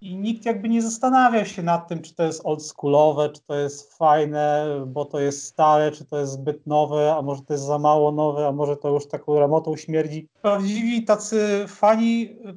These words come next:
postrzegali to jako, jako jedno. Tam się później troszeczkę to po-, podzieliło. Ja mam wrażenie, że tą fosę wykopano w momencie, kiedy przyszedł ten revival szwedzkiego death metalu.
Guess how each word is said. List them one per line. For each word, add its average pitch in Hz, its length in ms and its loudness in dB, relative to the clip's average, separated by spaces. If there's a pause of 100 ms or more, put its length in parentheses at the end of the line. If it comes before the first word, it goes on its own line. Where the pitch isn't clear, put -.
(140)
postrzegali 202 680 -2
to 196 160 -8
jako, 190 520 -2
jako 190 300 -6
jedno. 135 720 -2
Tam 190 180 -8
się 190 160 -18 (300)
później 214 440 -4
troszeczkę 165 600 -6
to 160 260 -8 (100)
po-, 170 80 0 (300)
podzieliło. 156 760 -2 (400)
Ja 175 80 -2
mam 202 200 0
wrażenie, 190 380 2
że 185 60 -2
tą 170 160 -2
fosę 202 460 2
wykopano 175 680 0
w 165 80 -12
momencie, 175 460 -4
kiedy 160 260 -12
przyszedł 165 400 -12
ten 160 120 -4
revival 156 800 4 (500)
szwedzkiego 147 440 -2
death 120 200 -8
metalu. 117 280 -6